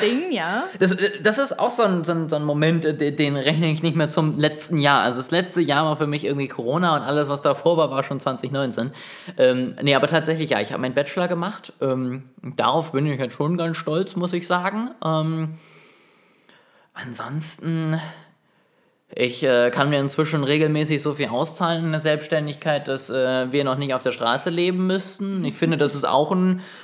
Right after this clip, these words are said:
Speaker 2: bisher ein ganz guter Schritt. Ähm, das sind jetzt so die Sachen, die mir ad hoc einfallen. Ähm, ja, genau.
Speaker 1: Okay.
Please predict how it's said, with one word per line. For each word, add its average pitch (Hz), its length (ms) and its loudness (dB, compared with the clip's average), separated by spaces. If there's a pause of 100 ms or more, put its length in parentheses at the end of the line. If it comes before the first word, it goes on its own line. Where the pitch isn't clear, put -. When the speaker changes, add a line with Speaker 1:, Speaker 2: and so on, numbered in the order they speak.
(100)
Speaker 2:
bisher 170 380 2
ein 185 120 0
ganz 175 220 -4
guter 180 240 0
Schritt. 196 500 -2
Ähm, 147 580 2 (580)
das 139 100 0
sind 165 80 2
jetzt 151 140 2
so 156 80 0
die 143 100 -2
Sachen, 143 260 2
die 139 100 2
mir 135 200 2
ad 127 220 -2
hoc - 160 -2
einfallen. 143 840 -2
Ähm, 123 480 -2 (180)
ja, 110 340 -2 (160)
genau. - 300 -8 (840)
Speaker 1:
Okay. 254 340 -4